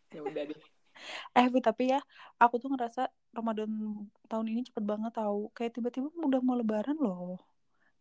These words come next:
Speaker 1: Ih,
Speaker 2: Nggak, nggak tiba-tiba
Speaker 1: nggak
Speaker 2: sih.
Speaker 1: sih, nggak
Speaker 2: Iya,
Speaker 1: sih.
Speaker 2: nggak, nggak tiba-tiba sih. Cuma maksudnya, kayak ini tuh udah hari keberapa ya? Sembilan atau sepuluh kan?
Speaker 1: Nggak, nggak hafal.
Speaker 2: Iya, itu tuh aku nggak tahu sih, cuman aku ngerasa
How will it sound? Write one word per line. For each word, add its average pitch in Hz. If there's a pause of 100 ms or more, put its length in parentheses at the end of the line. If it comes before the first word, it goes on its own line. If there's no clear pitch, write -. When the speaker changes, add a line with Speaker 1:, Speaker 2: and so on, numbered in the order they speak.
Speaker 1:
Ih, 220
Speaker 2:
Nggak, 196 (140)
nggak 196
tiba-tiba 185
Speaker 1:
nggak 196
Speaker 2:
sih. 196
Speaker 1:
sih, 202 (240)
nggak 214
Speaker 2:
Iya, 294
Speaker 1:
sih. 269
Speaker 2:
nggak, 262
nggak 233
tiba-tiba 208
sih. 247 (320)
Cuma 370
maksudnya, 370 (880)
kayak 294
ini 269
tuh 349
udah 349
hari 269
keberapa 247
ya? 202
Sembilan 226
atau 320
sepuluh 233
kan? 185 (1120)
Speaker 1:
Nggak, 180 (160)
nggak 180 (120)
hafal. 214 (320)
Speaker 2:
Iya, 294
itu 277
tuh 427 (800)
aku 269
nggak 196
tahu 240
sih, 240
cuman 269
aku 240
ngerasa 233